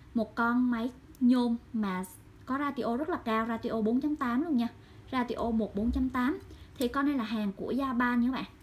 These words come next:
Ở ngoài thì nhìn nó rất là chắc khỏe rồi á. Size siêu to khổng lồ đây. Ngoại hình rất là sáng đẹp luôn. Ngoại hình con này chắc đánh giá chắc cũng phải chín mươi á các bạn. Đẹp lắm luôn á, không dám cho chín mươi lăm phần trăm. Nói chung là tầm chín mươi. Toàn thân kim loại nha. Máy thì đẹp như thế này luôn nè.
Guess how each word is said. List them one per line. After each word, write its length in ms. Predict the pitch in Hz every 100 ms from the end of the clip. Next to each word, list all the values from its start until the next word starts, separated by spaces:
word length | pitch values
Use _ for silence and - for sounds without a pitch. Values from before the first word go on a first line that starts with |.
| -
Ở 100 | -
ngoài 260 | 208 240 202
thì 60 | 196
nhìn 220 | 185 185
nó 100 | 196
rất 140 | 247 320
là 60 | 247
chắc 100 | 277
khỏe 240 | - 226 220
rồi 120 | 254
á. 140 | 185 247 - - - -
Size 160 | 226
siêu 240 | 220 233 220
to 220 | 220 214
khổng 220 | 214 -
lồ 240 | 233 214
đây. 100 | 185 202 - - - -
Ngoại 180 | - 180
hình 140 | 226 196
rất 160 | 302
là 60 | 330
sáng 300 | 233 220 269
đẹp 220 | 302 202
luôn. 160 | 214 226
Ngoại 100 | 180
hình 160 | 190
con 140 | 208 220
này 100 | 208
chắc 180 | 269
đánh 200 | 240 254
giá 180 | 262 247 285 311 - - - - - - -
chắc 160 | 220 -
cũng 100 | 196
phải 160 | 196
chín 280 | 190 233 294
mươi 240 | 302 247 226
á 60 |
các 60 | 269
bạn. 180 | 262 - -
Đẹp 200 | 202 156
lắm 140 | 196 247
luôn 240 | 294 247
á, 100 | 277
không 220 | 247 233 254
dám 160 | 294
cho 160 | 302 226
chín 160 | 247
mươi 60 | 262
lăm 160 | 277 208
phần 100 | 185
trăm. 200 | 208 220 - - - -
Nói 80 | 262
chung 160 | 262
là 80 | 214
tầm 220 | 190 185
chín 220 | 180 233
mươi. 200 | 269 269 233 - - -
Toàn 200 | 240 214
thân 180 | 247
kim 160 | 247 247
loại 240 | 240 -
nha. 120 | 196 220
Máy 220 | 233 254
thì 80 | 330
đẹp 200 | 220 -
như 100 | 208
thế 60 | 240
này 220 | 262 214
luôn 140 | 190
nè. 60 | 214